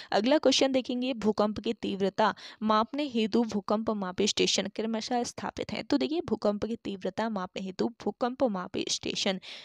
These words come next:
ये आपके स्थित हैं देहरादून, टिहरी और चमोली में। अगला क्वेश्चन है, झपटो छीनो आंदोलन इक्कीस जून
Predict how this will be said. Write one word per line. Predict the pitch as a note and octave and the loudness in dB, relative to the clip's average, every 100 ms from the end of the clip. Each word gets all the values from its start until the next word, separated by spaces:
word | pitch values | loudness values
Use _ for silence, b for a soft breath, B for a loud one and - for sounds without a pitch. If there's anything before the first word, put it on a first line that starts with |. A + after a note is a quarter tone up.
| - | -6
ये | A3 C4 | -2 0
आपके | C4 A#3 - A#3 | -2 -4 -2 -2
स्थित | - A#3 - | -2 -4 -4
हैं | G#3+ A#3 E4+ - | -2 -4 -4 -6
देहरादून, | F#3+ G3 F#3+ G#3+ | -2 0 0 -2
टिहरी | A3 G3 G3 | -6 -4 0
और | G3 G3 | 0 0
चमोली | - F3+ F3 F3+ | -2 -2 -4 -4
में। | E3 F3+ | -4 -4
अगला | A3+ D#4+ | 0 2
क्वेश्चन | D4 - B3 | 2 0 0
है, | B3 D#4+ | -2 -6
झपटो | - - - A3 | -8 -6 4 4
छीनो | - G#3+ G3+ G#3 - | 4 -2 -2 -4 -2
आंदोलन | G3 F#3+ F#3+ A3 F#3 - _ _ _ _ _ _ - | -4 0 2 4 2 -4 _ _ _ _ _ _ -12
इक्कीस | G#3 - C#4+ | -4 2 4
जून | A3+ A#3 | 4 2